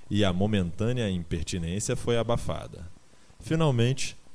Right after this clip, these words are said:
Napoleão levantou a pata ordenando silêncio e declarou que já havia tomado todas as providências.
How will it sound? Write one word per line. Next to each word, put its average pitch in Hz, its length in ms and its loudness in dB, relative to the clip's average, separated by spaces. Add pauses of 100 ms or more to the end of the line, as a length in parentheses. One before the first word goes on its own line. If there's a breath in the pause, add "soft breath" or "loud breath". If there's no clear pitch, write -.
(120)
Napoleão 101 520 2
levantou 82 560 2
a 110 60 2
pata 82 380 -2
ordenando 82 540 0
silêncio 95 720 0
e 78 80 -4
declarou 92 560 2
que - 140 0
já 82 200 -2
havia 98 320 -2
tomado 82 460 0
todas 127 400 4
as 127 140 2
providências. 113 840 -2